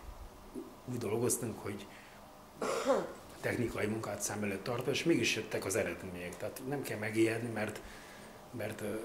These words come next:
többet ér ebben a korban az, hogyha jól megtanul, mint hogyha, mint hogyha nagy terhelésnek, ö,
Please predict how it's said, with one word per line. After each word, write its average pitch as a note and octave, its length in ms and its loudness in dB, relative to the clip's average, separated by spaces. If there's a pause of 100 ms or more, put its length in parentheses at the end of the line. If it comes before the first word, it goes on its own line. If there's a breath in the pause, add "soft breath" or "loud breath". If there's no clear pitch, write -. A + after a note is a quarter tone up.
(140)
többet G#2+ 400 4
ér A2+ 220 6
ebben G#2 240 0
a F#2+ 80 -2
korban G2+ 380 -2
az, G2 140 -2
hogyha G#2 360 -4 (440)
jól A2 200 -2
megtanul, C3+ 520 0
mint B2 200 0
hogyha, G#2 480 -4
mint A#2 140 -6
hogyha G#2 220 -2 (460)
nagy G2+ 160 -4
terhelésnek, F#2+ 720 -2 (1000 loud breath)
ö, G#2 40 -4